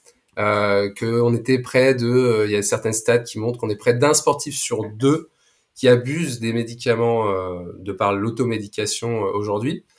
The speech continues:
que c'était pas uniquement dans le sport professionnel, mais aussi et surtout dans le sport amateur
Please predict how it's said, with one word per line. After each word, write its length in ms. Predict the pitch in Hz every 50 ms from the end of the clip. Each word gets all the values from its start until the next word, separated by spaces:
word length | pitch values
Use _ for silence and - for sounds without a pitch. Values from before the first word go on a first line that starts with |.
| _ - - - -
que 80 | - 131
c'était 340 | 123 - 139 123 139 139
pas 260 | 139 151 151 - - -
uniquement 720 | - 220 220 208 202 196 185 185 175 175 160 139 127 - _ -
dans 100 | 110 110
le 60 | 110
sport 300 | - - - 123 113 -
professionnel, 680 | - - 139 131 139 139 131 - 143 135 139 139 135 117
mais 140 | 107 104 120
aussi 480 | 139 - - - - 165 165 165 - -
et 60 | 107
surtout 460 | 104 - - 202 196 190 - 233 262
dans 80 | - 135
le 80 | 123 123
sport 220 | - - 123 117
amateur 460 | 107 104 104 101 - 139 165 226 -